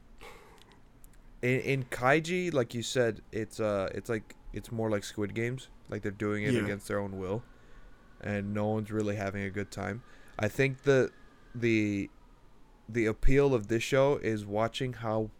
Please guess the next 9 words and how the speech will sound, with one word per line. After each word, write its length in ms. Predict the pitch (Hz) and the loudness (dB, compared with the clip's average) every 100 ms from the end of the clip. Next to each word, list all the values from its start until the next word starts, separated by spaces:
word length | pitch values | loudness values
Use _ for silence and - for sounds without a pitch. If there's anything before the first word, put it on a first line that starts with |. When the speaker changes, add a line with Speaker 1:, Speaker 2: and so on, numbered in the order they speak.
| - - - - - - - - - - - - - - - - - | -20 -20 -20 -20 -20 -20 -20 -20 -20 -20 -20 -20 -20 -20 -20 -20 -16
Speaker 1:
twisted 840 | - - 127 123 - - 156 170 - - - - - - | -12 0 0 2 -4 0 0 0 -6 -20 -20 -20 -14 -2
everyone 380 | 147 156 170 165 | 0 2 0 2
gets 480 | 160 185 - - - - - - - | 4 2 0 -16 -16 -18 -20 -20 -14
because 280 | - 113 127 | -6 0 2
they 100 | 143 | 6
Speaker 2:
Yeah. 100 | 127 | 8
Speaker 1:
all 140 | 113 117 | 6 2
enjoy 360 | 107 107 107 | 0 2 4
it. 160 | 127 | 4